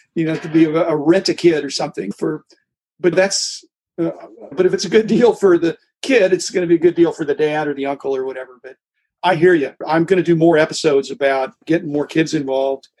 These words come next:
I really think there's gotta be some products just made for kids. And, uh, but then you gotta, if the big kids don't want 'em, the kid, then the little kids say, "Why am I getting this?" No,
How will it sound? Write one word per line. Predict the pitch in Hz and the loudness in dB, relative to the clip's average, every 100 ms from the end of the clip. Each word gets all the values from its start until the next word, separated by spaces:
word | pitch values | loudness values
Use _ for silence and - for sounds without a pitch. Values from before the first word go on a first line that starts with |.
| _ _ _ _ _ _ _ _ | _ _ _ _ _ _ _ _
I | _ 151 | _ 0
really | 170 175 | 2 2
think | 165 175 151 - | 2 0 0 -2
there's | 156 135 | -6 -6
gotta | - 160 | -4 -2
be | 156 | -2
some | 147 147 | -2 -4
products | 160 147 139 | 0 0 -2
just | - 156 | -6 -6
made | 156 147 | -4 -4
for | - | -6
kids. | 131 156 143 135 - _ _ _ _ _ | -6 0 0 -2 -14 _ _ _ _ _
And, | 135 135 | -10 -8
uh, | - | -4
but | 170 | -2
then | 156 | 0
you | 151 | 0
gotta, | 160 151 - | 2 0 -2
if | 170 - | -6 -4
the | 151 | 0
big | 185 | 0
kids | 170 180 - | 2 0 2
don't | 156 151 | -2 0
want | 143 | -2
'em, | 147 | -2
the | 143 | -4
kid, | 143 170 | -4 -4
then | 139 139 | -4 -8
the | |
little | 147 214 | 0 0
kids | - 165 - | 0 -6 -4
say, | 151 | -4
"Why | 143 160 | -2 -2
am | 156 | -2
I | 180 | -2
getting | 156 - | -2 -4
this?" | 147 165 | -10 -10
No, | 190 147 | -8 -10